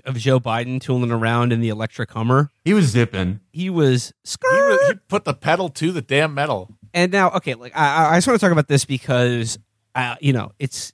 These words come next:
Speaker 1: it's become, it's become trendy to, you know, question the mental acuity of President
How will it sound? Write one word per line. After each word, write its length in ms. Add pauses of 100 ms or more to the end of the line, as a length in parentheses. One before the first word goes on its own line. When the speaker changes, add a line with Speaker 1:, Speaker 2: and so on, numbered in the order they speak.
Speaker 1:
it's 180
become, 560 (400)
it's 120
become 340
trendy 540
to, 340
you 120
know, 120
question 540
the 180
mental 540
acuity 680
of 420
President 380